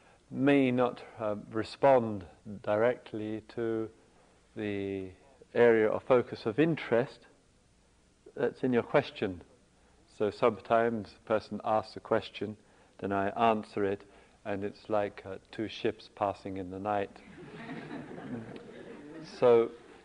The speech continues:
please, in making, um, allowances for, for all of that in the, the world of communication,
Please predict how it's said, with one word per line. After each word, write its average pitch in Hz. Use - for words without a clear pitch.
please, 139
in 123
making, 131
um, 110
allowances 131
for, 107
for 135
all 131
of 104
that 131
in 113
the, 107
the 117
world 123
of 101
communication, 123